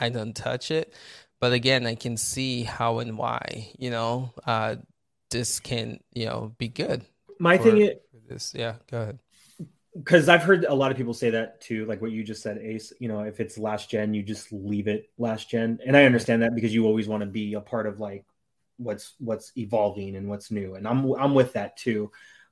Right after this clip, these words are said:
Speaker 2: But if it holds up well, why not go back to it? Especially if you never played it. However, I do understand, you know, the other side, the other aspect. Um,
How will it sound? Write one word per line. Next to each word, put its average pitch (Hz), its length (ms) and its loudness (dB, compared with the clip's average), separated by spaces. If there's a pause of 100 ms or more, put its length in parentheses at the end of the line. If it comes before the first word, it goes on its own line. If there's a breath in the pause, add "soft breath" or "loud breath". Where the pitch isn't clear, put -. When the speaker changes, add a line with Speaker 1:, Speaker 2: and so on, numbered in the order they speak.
Speaker 2:
But 117 260 2 (200)
if 160 140 8
it 156 100 10
holds 190 340 12
up 202 200 6
well, - 220 -12 (1400)
why 117 200 -2
not 104 260 -8 (280)
go 110 120 -2
back 101 260 -8
to - 60 -20
it? - 120 -20 (360)
Especially 180 280 2
if 139 60 2
you 135 80 2
never 113 200 -2
played 110 280 -12
it. - 160 -20 (920)
However, 123 320 2
I 117 60 2
do 117 180 0
understand, 107 800 -4
you 123 100 -4
know, 98 260 -8
the 104 140 -6
other 104 160 -6
side, 104 340 -10
the 110 100 -4
other 104 180 -6
aspect. - 580 -14 (140)
Um, 104 440 -12